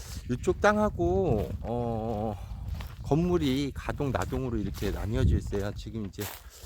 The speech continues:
오후 한 다섯 시 한 이십 분쯤 됐는데, 요 가건물은 털어버려도 되고 남겨도 되고, 어차피 뭐 건축물 대장에 있는데, 여기가 펜션동, 제가, 어, 올라갔다가 열쇠를 받아서 한번 올라갔다 오긴 했어요. 여기 펜션동으로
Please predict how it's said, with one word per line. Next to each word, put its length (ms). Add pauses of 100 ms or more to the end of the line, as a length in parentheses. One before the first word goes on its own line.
(240)
오후 680
한 360 (380)
다섯 240
시 140
한 160
이십 320
분쯤 280
됐는데, 480 (680)
요 100
가건물은 640
털어버려도 580
되고 420 (220)
남겨도 440
되고, 280
어차피 400
뭐 220 (160)
건축물 420
대장에 400
있는데, 480 (760)
여기가 300
펜션동, 580
제가, 440 (440)
어, 320
올라갔다가 640
열쇠를 360
받아서 400
한번 240
올라갔다 420
오긴 280
했어요. 340
여기 160
펜션동으로 1080